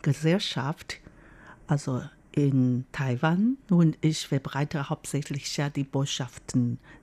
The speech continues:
der Sankt Hildegard von Bingen. Und außerdem bin ich ja Inhaberin einer Firma, die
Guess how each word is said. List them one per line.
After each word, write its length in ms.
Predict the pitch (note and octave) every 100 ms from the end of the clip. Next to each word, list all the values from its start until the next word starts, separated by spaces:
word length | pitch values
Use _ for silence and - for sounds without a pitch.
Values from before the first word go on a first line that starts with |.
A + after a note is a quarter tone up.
| -
der 380 | C#3+ B2+ B2 - - - - - - -
Sankt 400 | - D3+ C#3 C#3
Hildegard 640 | - D#3+ D3 C3+ B2+ C#3 -
von 360 | - C3+ B2
Bingen. 420 | C#3+ D#3+ D3 A2+ - - - - - - -
Und 360 | - D#3 C3 D3+ - -
außerdem 680 | D3 D3 D3+ D3+ F3 A#3+ C#4+ -
bin 160 | E3+ D#3+
ich 180 | D#3 E3
ja 180 | C#3
Inhaberin 960 | C#3 E3+ D#3+ D3+ C3+ C#3+ C#3+ D3+ C#3+ D3 C#3+
einer 400 | D3 C#3+ C3+ C3+
Firma, 520 | E3 E3+ G3+ A#3+ A#3+ - - -
die 400 | E3+ E3 D#3+ E3